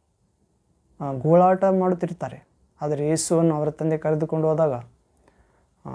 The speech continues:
ಅಲ್ಲಿ "ಯಾಕೆ ನೀವು ಗದ್ದಲ ಮಾಡುತ್ತೀರಿ? ಬಾಲಕಿ ಸತ್ತಿಲ್ಲ, ನಿದ್ರಿಸುತ್ತಿದ್ದಾಳೆ" ಎಂದು ಹೇಳ್ತಾನೆ ಪ್ರಿಯರೇ. ಹೌದು, ಪ್ರಭುವಿನ ಜ್ಞಾನವೇ ಲೋಕ ಜ್ಞಾನಕ್ಕಿಂತ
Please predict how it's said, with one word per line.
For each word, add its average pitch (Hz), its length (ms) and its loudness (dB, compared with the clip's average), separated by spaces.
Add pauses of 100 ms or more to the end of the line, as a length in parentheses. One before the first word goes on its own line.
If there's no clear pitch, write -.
(1200)
ಅಲ್ಲಿ 147 360 0 (400)
"ಯಾಕೆ 208 340 2
ನೀವು 190 340 2
ಗದ್ದಲ 147 300 0
ಮಾಡುತ್ತೀರಿ? 151 640 -6 (540)
ಬಾಲಕಿ 151 420 2
ಸತ್ತಿಲ್ಲ, 175 600 -2 (200)
ನಿದ್ರಿಸುತ್ತಿದ್ದಾಳೆ" 175 920 0 (380)
ಎಂದು 165 160 4
ಹೇಳ್ತಾನೆ 151 340 0
ಪ್ರಿಯರೇ. 123 340 -12 (220)
ಹೌದು, 131 220 -10 (1160)
ಪ್ರಭುವಿನ 165 460 4
ಜ್ಞಾನವೇ 156 640 0 (560)
ಲೋಕ 180 280 0
ಜ್ಞಾನಕ್ಕಿಂತ 175 640 0